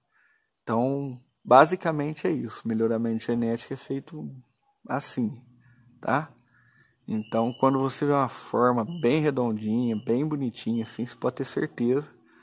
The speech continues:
se for uma espécie de catileia, existe as nativas, tá? Que são extremamente caras e extremamente raro de ver. Porém, tem. Mas a maioria, a grande maioria,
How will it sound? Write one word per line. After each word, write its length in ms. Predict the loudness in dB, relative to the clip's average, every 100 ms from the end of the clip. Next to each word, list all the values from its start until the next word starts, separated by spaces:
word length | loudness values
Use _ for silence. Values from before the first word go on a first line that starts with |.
| -20 _ _
se 160 | -4 -2
for 200 | 2 4
uma 160 | 4
espécie 420 | 0 0 0 0
de 60 | 0
catileia, 800 | -4 -4 -4 0 2 4 2 0 -8 -20 -20 -4
existe 540 | 2 4 4 2 4 4
as 140 | 4
nativas, 480 | 4 2 2 0 2
tá? 260 | 8 8 8
Que 100 | 0
são 240 | 0 0
extremamente 640 | 0 0 2 2 -2 -8
caras 420 | 4 8 8 6
e 20 | -2
extremamente 500 | -6 -4 -4 -6 2
raro 280 | 6 6
de 120 | 4 -2
ver. 320 | 0 -2 -4 _ -20 -20 -20 _ -4
Porém, 640 | 2 4 4 2 0 -2 -2 0
tem. 320 | 2 2 -4 _ _
Mas 480 | -6 -6 -6 -8 -16 -20 _ _ -2
a 100 | -2
maioria, 960 | -2 -6 0 4 6 6 4 2 0
a 20 |
grande 320 | 0 -2 -2 -4
maioria, 600 | -2 -2 -2 -2 -4